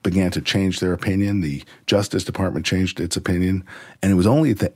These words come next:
end of decades of this kind of changing of the public mind did they go to court.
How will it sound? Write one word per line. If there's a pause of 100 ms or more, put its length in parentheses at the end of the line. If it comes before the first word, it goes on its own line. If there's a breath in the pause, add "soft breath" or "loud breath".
end
of
decades (120)
of
this
kind
of
changing
of
the
public
mind
did
they
go
to
court.